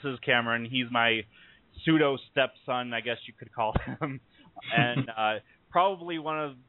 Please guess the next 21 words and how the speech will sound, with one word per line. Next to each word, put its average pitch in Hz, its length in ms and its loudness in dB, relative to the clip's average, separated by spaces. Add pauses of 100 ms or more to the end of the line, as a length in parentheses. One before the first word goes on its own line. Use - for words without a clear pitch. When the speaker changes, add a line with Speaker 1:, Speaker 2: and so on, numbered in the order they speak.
Speaker 1:
the 139 140 -4
most 135 260 -10 (180)
brilliant 139 380 -2
minds 120 340 -2
I've 120 160 2
ever 113 280 -4
talked 113 360 2 (120)
to 110 240 -2
as 107 40 -2 (160)
far 110 260 4
as, 107 200 2 (480)
uh, 104 200 6 (400)
talking 131 520 0
to 117 320 -8
someone 120 840 -4
that's 107 180 0 (260)
much 127 160 0 (100)
younger 117 320 2
than 104 160 -4
me. 101 240 -6 (360)
What, 139 140 6